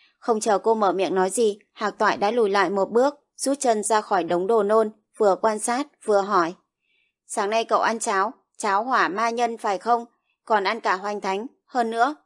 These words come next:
cậu còn nuốt chửng nguyên cả cái. Còn có... đây là măng hay là măng tây? Còn có cả thứ gì đó, trông giống bánh nữa." Cứ sau mỗi chữ anh nói ra,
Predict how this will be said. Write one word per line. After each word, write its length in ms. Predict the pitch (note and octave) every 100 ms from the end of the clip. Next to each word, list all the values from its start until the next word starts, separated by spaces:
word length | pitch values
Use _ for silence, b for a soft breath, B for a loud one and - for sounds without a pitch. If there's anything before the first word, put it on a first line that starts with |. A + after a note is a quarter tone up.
| _
cậu 180 | A#3+ E3
còn 260 | G#3+ G3
nuốt 180 | G#3+ C4+
chửng 220 | B3+ F3+
nguyên 220 | F3 A#3 G#3
cả 160 | G#3
cái. 360 | F3+ F#3+ G3+ C#4+ _ _ _ _
Còn 280 | - G#3+ G#3
có... 640 | G#3+ G3+ G3+ G#3 A3 B3+ B3+ _ _ -
đây 200 | A3+ A3+
là 140 | G#3
măng 280 | G3+ A#3+ A#3 - _
hay 280 | B3 A#3+
là 180 | A3+ G#3
măng 200 | G#3+ A#3+
tây? 300 | B3+ B3 B3 _ _ _ _
Còn 200 | - G3+
có 160 | G3 F#3+
cả 140 | A#3
thứ 220 | A3 G3+
gì 160 | G#3 B3
đó, 300 | G3+ F#3+ A3+ _ _
trông 240 | - A#3+ A3
giống 300 | G#3 G3 G3+
bánh 240 | G3+ G#3+
nữa." 280 | B3+ C4 D4+ _ _ _ _ _ _ _
Cứ 160 | - G#3+
sau 240 | G#3+ A#3
mỗi 160 | A3 A3
chữ 160 | A#3+ A#3
anh 180 | A#3
nói 160 | G#3 F#3
ra, 280 | B3 A3+